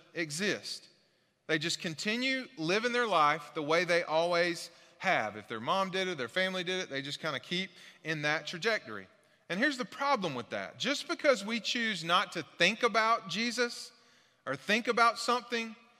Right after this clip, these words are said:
doesn't mean that it's not there and it's not real. And people respond to serious stuff this way all the time. It's actually called denial.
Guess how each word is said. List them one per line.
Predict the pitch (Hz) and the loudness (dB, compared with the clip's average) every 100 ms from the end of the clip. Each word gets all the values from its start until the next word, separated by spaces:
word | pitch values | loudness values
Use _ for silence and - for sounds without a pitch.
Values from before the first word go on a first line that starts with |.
| _ _ 131 | _ _ -2
doesn't | 170 226 226 196 | 4 4 4 -4
mean | 196 208 175 147 143 151 - - - | -2 0 0 0 -6 -14 -20 -20 -2
that | 165 | -2
it's | 156 139 | -2 0
not | 175 160 135 | 4 4 4
there | 160 185 254 285 - - - - - | 4 4 4 0 -6 -20 -20 -20 -8
and | 156 | -6
it's | 156 175 | -4 0
not | 165 156 | 2 2
real. | 151 139 101 - - _ _ _ _ _ _ - | 0 -2 -2 -10 -20 _ _ _ _ _ _ -6
And | 151 | -2
people | 247 285 339 | 2 2 2
respond | 294 233 - 294 320 202 160 170 202 - - - - | 2 0 -2 0 6 6 6 4 -2 -14 -20 -20 -10
to | 196 | -6
serious | - 285 294 247 202 | 0 2 4 4 2
stuff | - - 302 190 165 - - - - - | 0 0 4 6 4 0 -16 -20 -20 -6
this | 214 - | -4 -4
way | 240 254 196 180 | 0 2 4 2
all | 185 196 | 2 2
the | 185 | 2
time. | 180 233 202 120 87 - - - | -4 2 2 2 -2 -14 -20 -20
It's | 127 175 | -4 -2
actually | 180 - 160 | -2 -4 -4
called | 160 151 143 | 0 0 -2
denial. | 135 147 156 104 | -4 0 0 0